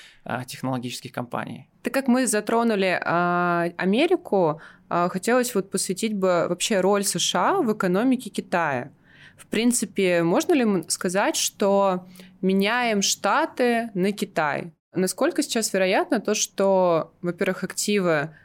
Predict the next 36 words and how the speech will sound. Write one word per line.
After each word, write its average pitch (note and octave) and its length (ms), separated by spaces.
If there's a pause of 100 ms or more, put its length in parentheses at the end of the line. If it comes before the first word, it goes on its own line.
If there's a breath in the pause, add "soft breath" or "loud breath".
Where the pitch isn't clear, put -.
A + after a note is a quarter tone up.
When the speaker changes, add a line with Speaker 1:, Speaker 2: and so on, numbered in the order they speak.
(180 loud breath)
Speaker 2:
да, F3+ 160
начнут F3 400
плавно F3+ 360
перетекать E3+ 580
в - 60
Китай? C#4+ 460 (340)
Анализируя, G3 540
в G3 40
принципе, G#3+ 320
китайские - 460
компании, C#4 480
я A3+ 60
понимаю, G#3 400
что G#3 340
по G3 100
потенциалу F#3+ 640
роста F#3+ 680 (200 soft breath)
компании A3+ 440
превышают G#3+ 480
почти F#3+ 240
в F3+ 40
два E3 160
раза A#3 240
американские. E3+ 800 (240)
Вот E3 140
насколько F#3+ 360
это G3+ 120
правда? C3+ 400 (540)
Speaker 1:
Да, E3+ 300
это D3 200
так. G#3 380
Э, C3 380
ну, D#3 340 (240)
мы D#3 160
говорим D3+ 340
сейчас D3+ 400